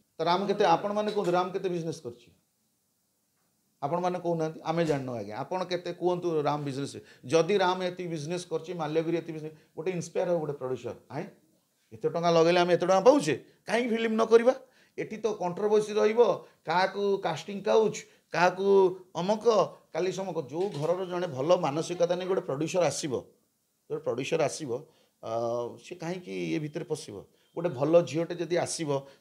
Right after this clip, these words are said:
ତା ବାପା ମା ଛାଡ଼ିବେ, ସେ କାହିଁକି ଆସିବ? କହିବ, "କାଷ୍ଟିଂ କାଉଚ୍ ଏଠି ଅଛି।" ଯୋଉଟା ଖରାପ ଜିନିଷ ଗୁଡ଼ାକ ଏଠି ଆମର ଭିତରେ ବହୁତ ପଶିଗଲା। କୌଣସି ହିରୋଇନ୍ ଖରାପ ନାହାନ୍ତି, ଭଲ ଯେ ଆପଣ ଯଦି କାଷ୍ଟିଂ କାଉଚ୍ ଏଠି ହେଲା, ନାଇଁ, ନାଇଁ, ସବୁଠି ହଉଛି, କିନ୍ତୁ ଓଡ଼ିଶାରେ ପବ୍ଲିସିଟି ଅଧିକା। ଓଡ଼ିଶାରେ ପବ୍ଲିସିଟି ଅଧିକା, କାଷ୍ଟିଂ କାଉଚ୍ କି ନୁହେଁ,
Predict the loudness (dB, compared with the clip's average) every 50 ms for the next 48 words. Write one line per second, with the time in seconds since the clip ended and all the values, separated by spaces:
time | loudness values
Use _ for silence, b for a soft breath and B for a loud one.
0 | B -6 -6 -6 -6 -6 -8 -6 -6 -8 -8 -6 -8 -8 -6 -6 -8 -8 -10 b
1 | b b b -12 -12 -10 -8 -6 -4 -4 0 0 0 0 0 -4 -4 -4 -4 -4
2 | -4 -6 -8 -8 -10 -10 -6 -4 -6 -6 -4 -8 -10 -8 -8 -10 -10 -12 -18 B
3 | B B B B B -12 -10 -10 -10 -10 -14 -14 -6 -2 0 4 4 4 2 0
4 | -6 -6 -6 -2 2 2 4 4 4 2 2 2 0 -6 -10 b b b b b
5 | _ -6 -6 -4 -4 -6 -4 -4 -4 -4 -2 -2 -4 -4 -4 -4 -4 -4 -2 0
6 | 0 0 0 -2 -8 -10 -10 -10 -10 -8 -8 -8 -10 -10 -10 -10 -10 -8 -8 -6
7 | -6 -6 -6 -6 -4 -4 -2 -2 -2 -4 -4 -4 -10 -16 _ _ -10 -8 -6 -2
8 | 2 4 4 6 4 4 0 -4 -4 -2 0 0 0 0 -4 -8 -10 -14 -8 -8
9 | -8 -6 -6 -10 -8 -6 -8 -8 -8 -10 -12 -12 -2 6 6 6 6 6 2 0
10 | 2 2 2 2 0 -2 -6 -8 _ _ _ -12 -10 -10 -10 -10 -14 -16 -18 -6
11 | -6 2 8 10 10 10 8 4 -2 -4 -2 0 2 4 4 4 2 2 2 2
12 | 2 2 -2 -4 0 2 2 2 4 2 0 2 4 4 4 4 2 -8 -10 -14
13 | -16 _ -20 -20 -20 _ _ -20 _ _ _ _ _ _ _ _ _ -10 -8 -4
14 | -4 -4 -2 0 2 0 2 0 0 0 0 0 0 0 0 4 4 4 4 2
15 | -4 -4 -6 -6 -8 -10 -8 -8 -6 0 2 2 2 2 -2 -8 -10 -10 -12